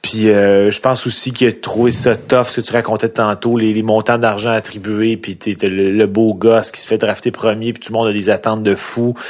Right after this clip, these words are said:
sais, c'est tough pour un jeune de dix-huit ans, comme tu disais, tu sais, c'est, je pense qu'il a trouvé ça tough. Mais il y a quand même eu, tu sais, une première saison de cinquante-trois, cinquante-cinq points. Tu sais, c'était pas un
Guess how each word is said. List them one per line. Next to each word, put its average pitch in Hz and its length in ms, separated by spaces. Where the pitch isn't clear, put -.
sais, - 140
c'est 120 200
tough 120 280
pour 113 140
un 110 60
jeune 110 120
de 113 100
dix-huit 107 360
ans, 104 180
comme 110 140
tu 104 120
disais, 107 300
tu - 60
sais, 107 80
c'est, 90 360
je - 80
pense 104 200
qu'il 104 80
a - 20
trouvé 107 220
ça 98 180
tough. 180 200
Mais 107 140
il 110 40
y 110 40
a 107 40
quand 123 200
même 131 300
eu, 165 80
tu 135 80
sais, 151 100
une 131 140
première 131 320
saison 123 360
de 110 160
cinquante-trois, 117 840
cinquante-cinq 107 580
points. 110 300
Tu 233 120
sais, - 40
c'était - 140
pas 135 240
un 98 80